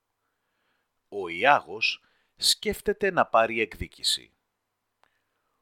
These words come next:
Ο Ροδερίγος είναι ένας νεαρός ερωτευμένος με τη Δυσδαιμόνα.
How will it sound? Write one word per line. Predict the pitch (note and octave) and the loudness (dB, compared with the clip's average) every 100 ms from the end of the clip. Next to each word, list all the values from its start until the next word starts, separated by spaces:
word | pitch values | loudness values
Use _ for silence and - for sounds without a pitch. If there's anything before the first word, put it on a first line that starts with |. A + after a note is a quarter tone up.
| _ _ _ _ _ _ _ _ _ _ - | _ _ _ _ _ _ _ _ _ _ -6
Ο | D3+ C#3 | -2 -2
Ροδερίγος | C3+ B2 B2+ D3 G#3+ - F2 G#2+ - - _ | -2 -2 0 0 -2 -8 -8 -4 -4 -6 _
είναι | E3+ E3 D3 | -14 -10 -8
ένας | D3+ D3 C3+ | -6 0 0
νεαρός | B2 A2+ G2 A#2+ F#3 - - _ _ _ - | 0 0 0 0 0 -2 -6 _ _ _ -4
ερωτευμένος | F3 E3 - A2+ F#2 A#2 B2+ C3 C3+ | -2 0 0 -2 -2 -10 -8 -10 -12
με | C3 | -16
τη | B2+ | -8
Δυσδαιμόνα. | C3 A#2 B2+ C3+ B2 C#2 - | -4 -2 -2 -4 -6 -8 -18